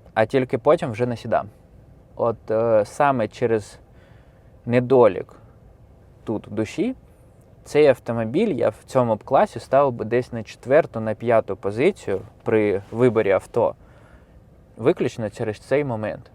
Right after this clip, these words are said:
Бо в усьому іншому авто добре. Авто вийшло прям класне. Чудове авто.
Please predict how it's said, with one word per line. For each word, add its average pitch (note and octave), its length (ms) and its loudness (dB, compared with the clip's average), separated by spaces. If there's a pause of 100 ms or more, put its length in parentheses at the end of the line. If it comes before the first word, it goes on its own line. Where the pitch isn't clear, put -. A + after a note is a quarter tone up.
(140)
Бо B2+ 300 6
в A#2 80 -2
усьому C3+ 420 4
іншому G#2+ 720 -6 (1000)
авто G#2 340 0
добре. A2 380 2 (320)
Авто C#3 340 0
вийшло C3+ 320 -2
прям A2+ 220 -2
класне. A#2 460 2 (340)
Чудове A#2+ 380 2
авто. G2+ 340 0